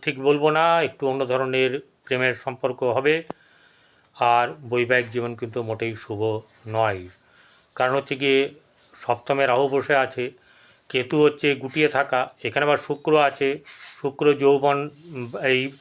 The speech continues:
বা সেক্সুয়াল ব্যাপারটা দেখে, কিন্তু অপোজিটে রাহু বসে আছে, রাহু অস্থিরমতি,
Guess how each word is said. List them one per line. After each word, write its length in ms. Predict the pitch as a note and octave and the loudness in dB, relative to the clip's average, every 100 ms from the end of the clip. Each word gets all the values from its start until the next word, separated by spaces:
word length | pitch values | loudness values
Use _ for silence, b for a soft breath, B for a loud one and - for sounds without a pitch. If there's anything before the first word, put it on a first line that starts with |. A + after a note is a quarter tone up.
| B B B B - | B B B B 0
বা 240 | C3 C3 | 2 2
সেক্সুয়াল 460 | C3 D3 C#3 D3+ C#3+ | -2 -6 -2 0 2
ব্যাপারটা 360 | C#3 C#3+ D3+ | 2 0 0
দেখে, 340 | C#3 C3 C3+ C#3 b b b b | 0 -2 -4 -8 b b b b
কিন্তু 200 | C3+ C3+ | -2 2
অপোজিটে 380 | C3 C#3+ D3+ D3 | 2 0 0 2
রাহু 260 | C#3+ C3+ | 4 2
বসে 260 | D3+ C#3+ C#3 | 2 0 0
আছে, 160 | C#3 B2 | 0 2
রাহু 240 | A2+ A#2 | 4 4
অস্থিরমতি, 760 | C#3+ B2 - D3 C#3+ C#3 C3+ | 4 0 -2 -2 -2 -2 -8